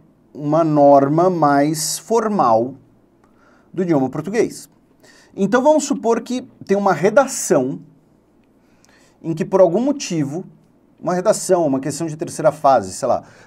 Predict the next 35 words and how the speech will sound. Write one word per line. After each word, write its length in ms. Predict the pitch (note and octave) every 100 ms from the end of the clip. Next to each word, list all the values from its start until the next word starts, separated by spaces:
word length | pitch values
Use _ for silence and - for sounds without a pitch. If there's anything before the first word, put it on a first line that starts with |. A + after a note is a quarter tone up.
| -
de 80 |
história 300 | A2 - C#3+
do 80 | C#3+
Brasil, 460 | C#3 C3 A2 B2 B2+
de 100 | G#2
P 180 | - C#3+
I, 300 | A2+ C#3 - _ _ _ - _
vocês 260 | B2+ F#3 F3
vão 140 | G#3
falar 260 | D#3 F3+ F#3
dos 180 | F3+
Estados 300 | D#3+ - F3
Unidos. 420 | D3+ A2+ - - - _ _ _ _ _ _ _ _ _ -
Usem 600 | C4+ D4 G#3 C4+ C4+ C4+
o 100 | -
termo 460 | G#3+ - F#3 F#3+ F#3+
estadunidense. 1120 | E3+ - E3 E3 E3+ A2+ - - - - _ _ _ _ -
Você, 480 | D#3+ A#3+ - B3
fora 480 | G#3+ - - C4 D#4+
da 120 | C4+
prova, 500 | F3 E3 D#3 D#3 G#2+
você 320 | G#2+ D3+ D#3 F#3
fora 320 | - B3+ E4+
da 80 | G#3+
minha 240 | F3 C#3+
aula, 400 | C3+ D3+ G2+ D#2+
você 140 | -
pode 240 | - E3+ F3+
achar 200 | E3+ F3+
que 80 | -
estadunidense 760 | - D#3+ D#3 D#3 B2 C#3+ D3
é 60 | C#3
coisa 180 | - C3
de 60 |
comunista, 760 | A#2 B2 G#2+ G2+ B2+ B2+ -